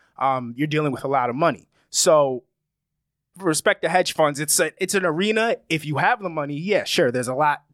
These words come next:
to be gained in that market. But relatively speaking, uh, for the average investor, mutual funds are primarily where your lane is gonna be, or, uh, exchange traded funds like we mentioned,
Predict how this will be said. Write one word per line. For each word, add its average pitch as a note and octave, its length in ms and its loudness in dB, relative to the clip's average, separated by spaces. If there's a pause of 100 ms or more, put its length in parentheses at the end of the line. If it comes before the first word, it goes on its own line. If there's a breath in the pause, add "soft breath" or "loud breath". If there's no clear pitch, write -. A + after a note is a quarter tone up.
to E3 80 0
be C#3+ 140 -4
gained D3+ 340 -2
in C#3 120 0
that A#2+ 160 0
market. D3 420 0
But B2 220 -2 (280 loud breath)
relatively D#3+ 500 2
speaking, C#3+ 600 -4 (340)
uh, C3 260 0 (100)
for E3 120 4
the C#3+ 140 -2
average D3+ 380 -2
investor, D#3+ 640 -2 (460 soft breath)
mutual A3 500 0
funds A#3 580 -2
are D3 380 4 (120)
primarily E3 720 -2 (280)
where D3 520 0 (800)
your D3+ 240 0
lane E3 260 0
is D3+ 80 -2
gonna D#3 220 0
be, F#3 380 -2 (220)
or, D#3+ 460 0 (380 soft breath)
uh, C3+ 280 4 (120)
exchange D3+ 440 -2
traded D#3 300 0
funds E3 320 0
like C3+ 160 -2
we D3 120 -2
mentioned, D#3 500 0